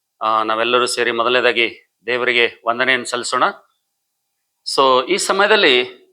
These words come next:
ನಾವು ನಮ್ಮ ಸಹೋದರಿಯ ಜ್ಞಾಪಕಾರ್ಥ ಕೂಡಿಕೆಗಾಗಿ ನಾವೆಲ್ಲ ಸೇರಿ ಬಂದಿರುವಂತ ಸಂದರ್ಭದಲ್ಲಿ ನಾವು ಸ್ವಲ್ಪ ಹೊತ್ತು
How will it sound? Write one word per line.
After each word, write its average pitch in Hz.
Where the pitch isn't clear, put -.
ನಾವು 139
ನಮ್ಮ 131
ಸಹೋದರಿಯ 170
ಜ್ಞಾಪಕಾರ್ಥ 160
ಕೂಡಿಕೆಗಾಗಿ 147
ನಾವೆಲ್ಲ 135
ಸೇರಿ 135
ಬಂದಿರುವಂತ 123
ಸಂದರ್ಭದಲ್ಲಿ 127
ನಾವು 180
ಸ್ವಲ್ಪ 190
ಹೊತ್ತು 202